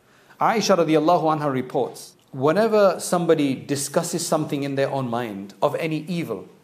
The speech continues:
the way that will be reckoned for by Allah subhanahu wa ta'ala, if He is gonna reckon for it, right, will be that you will be, for every bad thought that you have in your mind, you will be given some kind of sadness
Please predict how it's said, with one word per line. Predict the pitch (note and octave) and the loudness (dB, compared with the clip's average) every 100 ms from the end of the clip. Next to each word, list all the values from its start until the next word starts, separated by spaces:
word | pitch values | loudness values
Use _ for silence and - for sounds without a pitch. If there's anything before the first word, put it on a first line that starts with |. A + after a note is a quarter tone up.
| _ _ _ _ _ - | _ _ _ _ _ -4
the | C3+ | 2
way | D3+ G3+ A3 | 4 4 2
that | D3+ F#3+ F#3+ | 4 2 4
will | G3 | 2
be | F3 D#3+ | 4 2
reckoned | A#2+ F3 - F3+ | 4 2 0 -4
for | F3 D#3+ | 2 4
by | D3 C#3+ | 4 2
Allah | C3+ C#3+ | 2 2
subhanahu | D3+ D3 B2+ D#3 D3 | 2 -2 -4 -2 0
wa | B2+ | -2
ta'ala, | B2 C#3 C#3+ G2 C3+ - - | 0 0 0 -2 -8 -12 -8
if | D3+ | -6
He | C#3 | -2
is | D3+ C#3+ | -2 0
gonna | C3+ | 0
reckon | B2+ D3+ B2+ | 2 0 -4
for | A2 G2+ | -8 -8
it, | G2+ | -8
right, | A2+ C3+ - - - - | -10 -10 -12 -20 -20 -6
will | B2+ E3 | 0 2
be | C#3 D3 D#3 - - - _ - | 2 0 0 -6 -18 -20 _ -4
that | D3 - | -2 -2
you | C#3 D3 E3+ | -6 -2 -2
will | E3+ D#3 C#3 | -2 -2 -2
be, | D#3 D3 C3+ - | -4 -4 -6 -8
for | D3 - | -8 -2
every | F#3+ F#3+ A3+ | -2 0 0
bad | G3+ F3 E3+ E3 | 4 4 4 0
thought | - G3+ - - - | 0 0 0 -4 -4
that | C#3+ | -4
you | D3 | -2
have | C#3 D#3+ | -2 -2
in | D#3 | 0
your | C#3+ | 0
mind, | D3 E3 E3 C3 | 0 0 -4 -2
you | D#3 | 2
will | D#3 C#3+ | 2 2
be | C#3 C3 | -2 -2
given | F3+ D3 A#2+ E3 F3 - - _ _ _ _ - | -2 -2 -2 -6 -14 -18 -20 _ _ _ _ -12
some | - F3+ F3 | -2 -2 -2
kind | F3 D#3+ D3 | -4 0 2
of | C3+ - - - | 2 -2 -18 -14
sadness | - - E3+ F3 C#3 D3+ D#3+ - - | -6 0 2 2 0 -4 -4 -8 -14